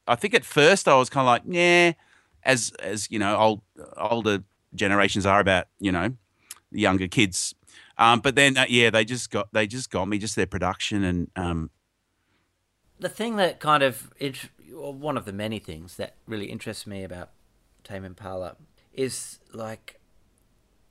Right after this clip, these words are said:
Speaker 2: their, the, their music. It kind of, I can see how, like, it appeals to a really wide cross-section of, like,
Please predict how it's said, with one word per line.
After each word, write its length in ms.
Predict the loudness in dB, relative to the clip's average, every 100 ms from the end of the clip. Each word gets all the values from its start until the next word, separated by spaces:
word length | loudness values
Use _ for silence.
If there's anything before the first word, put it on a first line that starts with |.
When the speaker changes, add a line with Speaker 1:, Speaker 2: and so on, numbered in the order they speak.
| _
Speaker 2:
their, 460 | -16 -10 -6 -4 -6 -10
the, 420 | -8 -2 -2 -4 -12 -8
their 180 | -6
music. 640 | -4 -2 -4 -4 -6 -8 -18 _ _ -14
It 180 | -12
kind 320 | -10 -8 -4 -2
of, 240 | -2 -6 -16
I 60 |
can 160 | -14 -12
see 200 | -8 -6
how, 160 | -2 -2
like, 320 | -2 -4 -12 _ _ _
it 100 | -18
appeals 520 | -16 -14 -8 -8 -8
to 220 | -12 -14 -14 _
a 80 | -20
really 320 | -16 -12 -12 -12 -12
wide 480 | -12 -10 -10 -12 _ _ _ _ _
cross-section 500 | -12 -10 -10 -10 -14
of, 80 | -16 _ _ -20 -20 -14
like, 260 | -14 -14